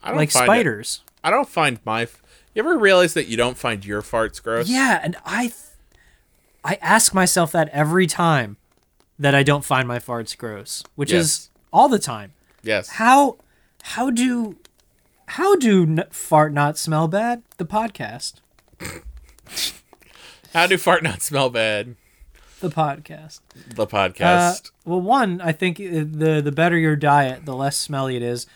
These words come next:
Speaker 2: not just to your nose, but to all noses.
Speaker 1: Uh-huh.
Speaker 2: And then, I mean, I guess you could, like, seek out a wizard for, like, a,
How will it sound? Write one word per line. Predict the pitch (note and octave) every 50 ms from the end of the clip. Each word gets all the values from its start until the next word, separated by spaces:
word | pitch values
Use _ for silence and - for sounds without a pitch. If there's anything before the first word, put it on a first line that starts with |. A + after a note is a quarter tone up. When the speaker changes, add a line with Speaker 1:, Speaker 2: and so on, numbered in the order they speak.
| - - -
Speaker 2:
not | F3 E3+ F#3 E3+
just | F#3 E3+ - -
to | D#3
your | D3 C#3+ D#3 D#3+
nose, | D3 C3 B2+ B2 B2 A#2
but | B2+ C3 B2 A#2+
to | - C3 B2+ A2+
all | B2 C#3+ D#3 D3
noses. | C3 A2+ A2 G#2+ G#2+ A#2+ B2+ C#3+ - - _ _ _ _ _ _ _ _ _ _ -
Speaker 1:
Uh-huh. | - B2+ A#2+ A#2+ G#2 A2+ C#3+ - _ _ _ _ _ -
Speaker 2:
And | D#3 D#3+ E3 E3+
then, | F#3+ F#3+ F#3+ F#3+ F#3+ F#3+ F#3 F#3 F#3 F3 E3 - _ _ -
I |
mean, | F3 G3+ G3
I | F#3 E3
guess | C#3 - G3 A3+ A#3 A#3 -
you | A3+ G#3+
could, | - - G#3+ F#3+
like, | G#3+ G#3+ G#3 G#3 F3 - - - _ _ _ _ _
seek | - - - F#3+ F#3+ F3+
out | G3+ G3 G3+
a | F#3+ F3
wizard | D#3+ F3 F#3+ F#3+ F#3 G#3 G#3 G#3 G#3 F#3+ -
for, | - E3 D#3+
like, | D#3 D3+ D3+ D3 C#3+
a, | D3 C#3 C3+ C3 C3 C3